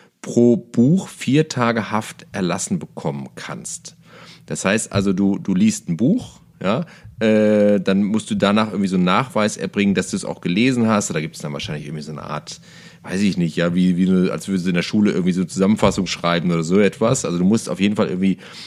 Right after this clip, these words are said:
ähm, glaubhaft versichern, dass du dieses Buch tatsächlich gelesen hast. Und dann werden dir vier Tage Haft erlassen. Und das kannst du im Jahr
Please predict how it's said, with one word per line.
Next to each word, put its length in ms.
ähm, 340
glaubhaft 460
versichern, 400
dass 120
du 80
dieses 240
Buch 180
tatsächlich 420
gelesen 460
hast. 280
Und 200
dann 380
werden 220
dir 140
vier 220
Tage 600
Haft 460
erlassen. 460
Und 160
das 120
kannst 300
du 60
im 200
Jahr 480